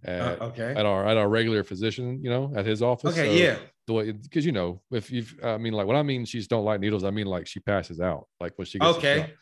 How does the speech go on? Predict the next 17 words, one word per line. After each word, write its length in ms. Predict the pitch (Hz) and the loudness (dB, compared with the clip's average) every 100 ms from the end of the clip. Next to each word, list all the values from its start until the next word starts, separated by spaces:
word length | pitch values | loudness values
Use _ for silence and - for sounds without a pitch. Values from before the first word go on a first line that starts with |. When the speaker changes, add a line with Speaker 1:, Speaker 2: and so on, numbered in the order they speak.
| - - | -20 -4
Speaker 2:
Like, 120 | 104 | -2
so 60 | 101 | -2
she 100 | 107 | 0
gotta 180 | 123 104 | 2 4
lay 160 | 101 101 | 2 0
down 320 | 101 95 92 | -4 -6 -4
a 100 | 90 | -2
whole 160 | 101 | 0
nine 240 | 95 92 87 | 0 -2 -4
yards. 340 | 90 80 78 | -4 -6 -6
So 240 | 107 98 - - - | 0 0 -2 -18 -6
when 80 | 117 | -4
she 140 | - 143 | 2 2
finds 260 | 151 143 | 4 4
somebody 300 | 143 127 120 | 2 2 2
that 100 | 113 | 2
had, 260 | 107 104 | -2 -4